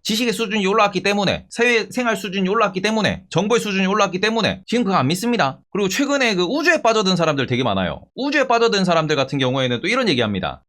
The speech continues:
에, 그 옛날에는 저 그 뭐 이런 거에 대해서 뭐 우리가 몰랐었는데, 어, 이제는 다 알고 있다. 아, 우리가 또 항성간 어쩌고 저쩌고 막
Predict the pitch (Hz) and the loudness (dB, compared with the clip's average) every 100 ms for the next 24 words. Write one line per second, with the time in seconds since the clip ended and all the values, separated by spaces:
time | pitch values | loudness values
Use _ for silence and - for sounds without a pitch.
0 | 131 175 196 175 190 185 170 139 156 208 | -2 0 0 0 2 2 2 2 2 2
1 | 226 202 151 165 160 135 147 143 123 123 | 2 0 0 2 2 2 0 -2 0 2
2 | 120 180 190 180 147 127 113 104 101 92 | 2 2 2 2 2 2 0 -2 -2 -2
3 | 143 110 107 147 185 190 165 101 78 78 | -2 -2 0 2 0 0 -2 -2 -4 -10
4 | - 160 185 247 185 113 107 107 127 123 | -4 0 2 0 0 -2 -2 -2 -2 -4
5 | - 76 - - 165 226 214 190 170 214 | -4 -8 -8 -2 0 2 2 0 0 2
6 | 302 285 311 294 240 185 165 156 120 95 | 2 2 2 4 2 2 0 -2 -2 -4
7 | 92 80 | -10 -16